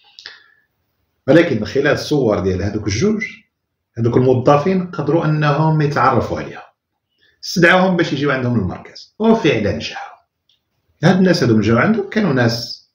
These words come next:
تقال، ناس رزان، ما خايفين من حتى شي حاجة، كيهضروا مثبتين. كيقولوا أنهم أصلًا ما كانوش سايقين الخبر بأن هاد صاحبهم الفرنساوي راه مات، ما عارفينش أنه تقتل. ولكن البوليس ما تاقوش بالهضرة ديالها،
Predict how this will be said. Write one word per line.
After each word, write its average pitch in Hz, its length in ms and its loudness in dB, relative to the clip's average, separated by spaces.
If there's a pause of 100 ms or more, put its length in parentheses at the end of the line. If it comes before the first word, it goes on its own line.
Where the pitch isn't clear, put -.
(240)
تقال، 135 500 -2 (140)
ناس 226 220 -4
رزان، 117 540 0 (800)
ما 175 120 6
خايفين 123 340 2
من 101 60 -2
حتى 92 160 -4
شي - 160 -6
حاجة، 147 560 -4 (280)
كيهضروا 117 480 2
مثبتين. 180 760 -2 (720)
كيقولوا 220 300 4
أنهم 196 260 2
أصلًا 185 580 0
ما 175 120 0
كانوش 190 300 2
سايقين 175 280 0
الخبر 165 280 0
بأن 170 260 2
هاد 139 140 2
صاحبهم 113 420 0
الفرنساوي 143 540 0
راه 160 160 2
مات، 92 380 -4 (440)
ما 147 120 0
عارفينش 196 300 2
أنه 160 200 0
تقتل. - 340 -12 (680)
ولكن 135 220 2
البوليس 127 520 2
ما 117 120 4
تاقوش - 380 -2
بالهضرة 95 280 0
ديالها، - 300 -8